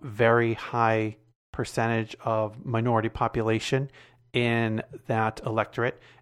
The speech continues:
And that's somewhere that Bernie Sanders still has enormous opportunity to try to break through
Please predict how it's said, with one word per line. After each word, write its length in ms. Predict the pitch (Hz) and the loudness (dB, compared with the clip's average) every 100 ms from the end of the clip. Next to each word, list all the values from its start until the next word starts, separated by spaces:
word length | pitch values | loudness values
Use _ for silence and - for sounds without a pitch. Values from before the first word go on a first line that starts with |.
| - | -4
And 140 | 120 | 0
that's 240 | 120 123 - | 0 -2 -2
somewhere 380 | 135 123 127 120 | 2 2 2 0
that 260 | 110 - | 0 -2
Bernie 280 | 120 120 120 | -2 -2 -2
Sanders 440 | - 120 117 113 | -4 -4 -2 -4
still 280 | - - 120 | -4 -2 -2
has 360 | - 107 104 - - _ _ _ | 0 0 0 -6 -20 _ _ _
enormous 720 | 127 120 117 120 123 123 120 - | -2 0 2 2 2 0 -4 -2
opportunity 760 | 117 104 - 127 123 147 175 - - - - - | -2 -2 -2 0 2 2 0 -4 -20 -20 -18 -8
to 560 | - 127 120 117 120 - | 2 6 8 6 4 -2
try 340 | - 127 120 | 2 4 4
to 420 | 123 - 117 107 107 | 2 -2 0 0 0
break 320 | 127 117 - | 0 0 -2
through 560 | - 143 147 143 147 | -6 2 4 4 2